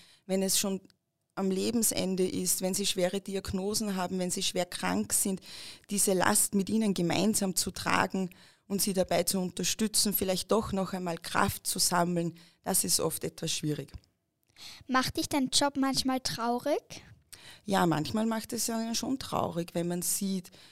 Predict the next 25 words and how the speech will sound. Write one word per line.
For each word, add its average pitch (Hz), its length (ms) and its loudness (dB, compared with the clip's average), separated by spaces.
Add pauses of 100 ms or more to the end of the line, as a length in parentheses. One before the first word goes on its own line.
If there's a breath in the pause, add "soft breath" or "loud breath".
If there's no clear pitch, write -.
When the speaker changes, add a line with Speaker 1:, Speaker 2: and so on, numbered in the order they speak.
(300 loud breath)
Speaker 1:
wie 190 180 0
es 180 120 2
Patientinnen 175 680 0
und 175 100 -4
Patienten 170 560 -4
geht 170 220 -2
oder 175 160 0
deren 170 260 2
Angehörigen, 175 840 2
wie 185 60 -2
sie 185 140 0
traurig 180 560 4
sind. 175 400 0 (280 loud breath)
Das - 240 2
ist - 320 0
auch 196 120 4
selbst - 400 2
oft - 240 -6
Belastung 180 680 0
und 202 260 -4
macht 175 280 -6
einen 196 240 -4
auch 208 140 -4
selbst - 360 -2
traurig. - 380 -10